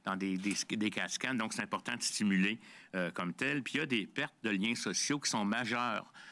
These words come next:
euh, quand on est, euh, plus aîné, qu'on est en, en plus grande fragilité. Donc, le, le confinement entraîne particulièrement chez les personnes âgées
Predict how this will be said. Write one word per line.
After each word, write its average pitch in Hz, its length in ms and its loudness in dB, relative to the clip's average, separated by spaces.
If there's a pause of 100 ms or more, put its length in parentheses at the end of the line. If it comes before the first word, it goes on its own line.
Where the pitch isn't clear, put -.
(180)
euh, 85 160 -2
quand 104 180 -2
on 98 160 0
est, 104 260 4
euh, 92 220 0
plus 110 220 0
aîné, 98 400 0
qu'on 92 200 0
est 92 200 2
en, 90 260 0
en 85 100 -6
plus 107 140 -2
grande 110 240 -2
fragilité. 87 560 -8 (800)
Donc, 104 340 -4 (440)
le, 135 480 4 (120)
le 131 160 2
confinement 131 760 2
entraîne 120 360 -2
particulièrement 110 680 -2
chez - 140 -2
les 98 60 2
personnes 107 400 0
âgées 98 420 0